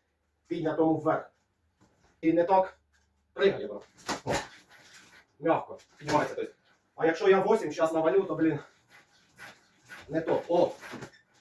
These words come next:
І в отбойник я почти не б'юся, можна сказати. Ну, я до нього чуть-чуть не доходжу. Ну, оце щас я в нього увалився. О. Ось. Таке, оп! Піднімає вверх. Ну, хто знає, це я ще.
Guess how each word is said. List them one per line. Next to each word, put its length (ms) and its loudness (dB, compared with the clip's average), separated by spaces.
І 60 2
в 40 6
отбойник 380 4
я 100 0
почти 280 -4
не 80 0
б'юся, 280 -4
можна 240 -6
сказати. 340 -8
Ну, 80 -2
я 80 4
до 80 0
нього 160 2
чуть-чуть 560 -4
не 100 0
доходжу. 340 -4
Ну, 100 -4
оце 200 4
щас 220 -4
я 80 -6
в 40 -8
нього 240 -8
увалився. 420 0
О. 200 0
Ось. 200 -20
Таке, 180 -4
оп! 220 -2
Піднімає 560 -2
вверх. 340 -10
Ну, 80 -6
хто 200 2
знає, 140 -2
це 120 2
я 60 0
ще. 220 -6